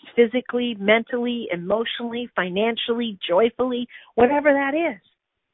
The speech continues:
But if you're not willing to acknowledge your desires, I know you will not step into your amazingness, your magic. You've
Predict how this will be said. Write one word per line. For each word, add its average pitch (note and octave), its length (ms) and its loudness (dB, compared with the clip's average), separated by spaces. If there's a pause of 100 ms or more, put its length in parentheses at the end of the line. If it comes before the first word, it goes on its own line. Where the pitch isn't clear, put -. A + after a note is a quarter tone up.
(960)
But G#3+ 80 -2
if G#3+ 120 -4
you're E4 400 4
not G4 280 0
willing C4+ 320 -4 (140)
to A3+ 60 0
acknowledge G3 920 0
your G#3+ 200 4
desires, F#3 640 -2 (460)
I D4+ 300 4
know C4 360 -2
you A#3+ 280 -4
will A3+ 260 -2
not G3+ 280 -6 (120)
step G3 220 -6 (100)
into G#3+ 580 -8 (120)
your G3+ 480 8
amazingness, G#3 880 0 (680)
your G#3+ 520 6
magic. F#3+ 640 -4 (1300)
You've F#3+ 220 -2